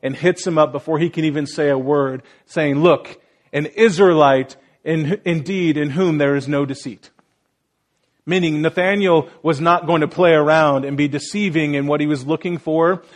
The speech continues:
He had no ulterior motives. He was honest in his seeking, and Jesus already knew that, and it stopped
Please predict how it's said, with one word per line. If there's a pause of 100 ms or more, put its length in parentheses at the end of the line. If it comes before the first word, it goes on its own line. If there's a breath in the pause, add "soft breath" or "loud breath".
(140)
He
had
no
ulterior
motives. (360 soft breath)
He
was (120)
honest
in
his (200 soft breath)
seeking, (160 loud breath)
and
Jesus (100)
already
knew
that,
and
it
stopped